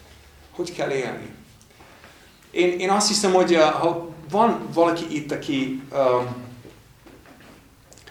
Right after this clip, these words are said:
aki frusztrált a saját életével, mert szerintem az néha történik, ugye? Oh,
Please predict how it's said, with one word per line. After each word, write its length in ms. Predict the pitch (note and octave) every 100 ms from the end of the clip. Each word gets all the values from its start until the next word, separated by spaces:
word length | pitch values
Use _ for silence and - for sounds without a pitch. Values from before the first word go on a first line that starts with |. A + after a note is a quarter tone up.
| - - -
aki 200 | - C3
frusztrált 760 | - - - - B2 G#2 -
a 40 | -
saját 400 | - B2+ A2 -
életével, 720 | A2 G#2 G#2 F#2+ F#2+ F#2+ - - - - - - - - - -
mert 160 | C3+
szerintem 460 | - E3+ D#3+ C#3+ B2
az 100 | A2+
néha 320 | C3+ A2+ G2+
történik, 440 | A2 G2+ - - -
ugye? 400 | A#2+ D3 D3+ D3+ - - - - -
Oh, 680 | A#3 B3 A#3+ F#3+ - -